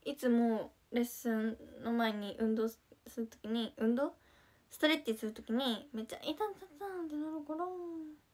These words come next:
治んない。わさび、ほんと、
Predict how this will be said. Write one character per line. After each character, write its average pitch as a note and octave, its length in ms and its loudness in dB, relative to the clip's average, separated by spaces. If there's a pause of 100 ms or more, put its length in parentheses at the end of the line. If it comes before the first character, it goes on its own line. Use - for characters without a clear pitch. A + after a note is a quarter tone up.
(1040)
治 B3+ 60 -2
ん A#3+ 320 0
な A#3+ 240 -2
い。 B3 100 -6 (2250)
わ C#4+ 100 2
さ F4 100 8
び、 C#4+ 220 6
ほ C4+ 160 0
ん C4+ 80 -6
と、 C#4 340 2